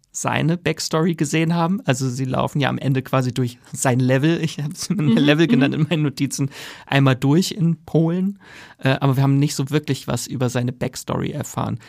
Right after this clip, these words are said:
Speaker 1: Vielleicht kriegt er dann eine eigene Folge in Staffel zwei.
Speaker 2: Ich hoffe auch, ja. Bei, bei fünfzehn, äh, Figuren, jetzt hatten wir acht Folgen, geht nicht ganz auf. <laughs>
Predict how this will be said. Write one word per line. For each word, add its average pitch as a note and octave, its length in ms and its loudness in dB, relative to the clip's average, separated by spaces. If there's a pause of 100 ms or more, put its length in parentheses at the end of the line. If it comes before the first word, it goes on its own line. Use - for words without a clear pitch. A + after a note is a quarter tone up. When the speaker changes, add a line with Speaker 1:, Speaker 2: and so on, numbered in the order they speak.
(140)
Speaker 1:
Vielleicht C3+ 400 -2 (140)
kriegt C#3+ 260 -4
er C3 60 2
dann B2+ 200 -2
eine - 80 -4
eigene C3 260 -2
Folge B2+ 300 -6
in C#3 120 -6
Staffel A#2+ 340 -8
zwei. A#2 360 -8 (140)
Speaker 2:
Ich G#3 160 -8
hoffe G#3+ 240 -6
auch, F3+ 260 -6
ja. F#3 240 -10
Bei, G3 180 -2
bei - 180 -4
fünfzehn, C4 640 -2
äh, G#3+ 500 -2
Figuren, C#4 560 -2
jetzt A#3 200 -2
hatten B3 160 -2
wir A#3+ 160 -4
acht - 280 -6
Folgen, E4+ 640 -2 (300)
geht B3 180 -4
nicht C4+ 160 -2
ganz A#3 240 -2
auf. - 480 -6 (280)
<laughs> - 120 -14